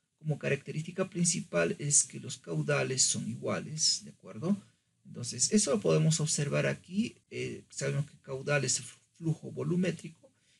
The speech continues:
y lo que tenemos representado aquí es volúmenes. Entonces, este volumen uno, en todo caso, es igual al volumen dos,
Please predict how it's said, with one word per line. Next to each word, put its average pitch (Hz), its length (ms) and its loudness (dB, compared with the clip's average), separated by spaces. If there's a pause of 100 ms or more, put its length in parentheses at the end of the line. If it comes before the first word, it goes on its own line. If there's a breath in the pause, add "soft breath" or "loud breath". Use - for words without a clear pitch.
(100)
y 233 80 -6
lo 220 100 10
que 190 120 2
tenemos 170 300 2
representado 165 800 2
aquí 160 300 -4
es 143 160 -4
volúmenes. 160 560 0
Entonces, - 480 -12
este 185 240 -6
volumen 180 600 4 (600)
uno, 170 340 8
en 160 80 4
todo 151 220 2
caso, 160 320 4 (100)
es 147 220 0
igual 135 320 -4
al 113 140 -6
volumen 104 440 4
dos, - 440 0